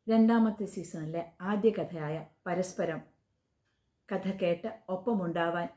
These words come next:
എല്ലാവർക്കും കഴിഞ്ഞു എന്ന് കരുതുന്നു. അഭിപ്രായങ്ങൾ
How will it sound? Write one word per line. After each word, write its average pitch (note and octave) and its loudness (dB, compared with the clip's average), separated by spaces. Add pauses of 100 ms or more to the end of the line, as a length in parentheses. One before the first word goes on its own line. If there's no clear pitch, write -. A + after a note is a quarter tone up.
എല്ലാവർക്കും G3+ 2
കഴിഞ്ഞു E3+ -2 (220)
എന്ന് E3+ -2
കരുതുന്നു. C#3+ -4 (580)
അഭിപ്രായങ്ങൾ F#3 0